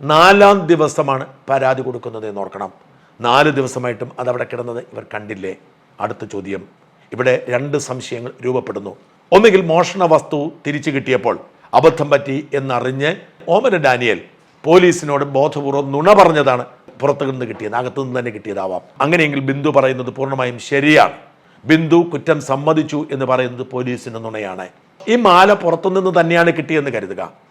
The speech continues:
അങ്ങനെയെങ്കിൽ അതിൻ്റെ പിന്നിൽ മറ്റൊരു സാധ്യത കൂടിയുണ്ട്. ആ സാധ്യത ബിന്ദു പറഞ്ഞതുപോലെ ബിന്ദുവിൻ്റെ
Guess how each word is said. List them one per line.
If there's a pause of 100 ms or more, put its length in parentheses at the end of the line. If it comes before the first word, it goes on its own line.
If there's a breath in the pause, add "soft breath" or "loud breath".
(140 soft breath)
അങ്ങനെയെങ്കിൽ (180)
അതിൻ്റെ
പിന്നിൽ (220)
മറ്റൊരു
സാധ്യത
കൂടിയുണ്ട്. (480 soft breath)
ആ (100)
സാധ്യത (460 loud breath)
ബിന്ദു
പറഞ്ഞതുപോലെ (340 loud breath)
ബിന്ദുവിൻ്റെ